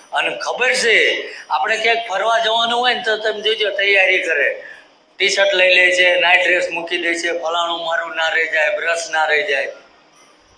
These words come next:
તૈયારી કરવી છે ને બે ચાર દી જવાનું હોય તાર તો આ એક દાડો આની ટિકિટ કન્ફર્મ નથી,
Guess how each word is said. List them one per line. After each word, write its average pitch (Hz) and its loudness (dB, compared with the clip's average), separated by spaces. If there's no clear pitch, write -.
તૈયારી 220 6
કરવી 262 4
છે 277 6
ને 214 0
બે 233 4
ચાર 240 4
દી 226 4
જવાનું 190 2
હોય 156 2
તાર 123 0
તો 202 -4
આ 196 4
એક 220 2
દાડો 240 2
આની 226 4
ટિકિટ 240 4
કન્ફર્મ 240 0
નથી, 240 2